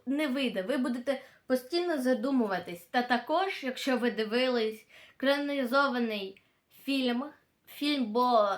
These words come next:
аніме, фільм аніме, ось, там багато сенсу.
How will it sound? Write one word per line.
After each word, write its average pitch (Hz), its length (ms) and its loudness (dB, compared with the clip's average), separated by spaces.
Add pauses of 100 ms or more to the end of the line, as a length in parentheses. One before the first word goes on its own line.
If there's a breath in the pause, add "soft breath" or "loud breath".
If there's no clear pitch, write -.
(120)
аніме, 247 680 2 (720 soft breath)
фільм 277 440 4
аніме, 208 560 2 (420)
ось, 226 600 2 (840)
там 302 300 6
багато 254 500 4
сенсу. 185 680 -4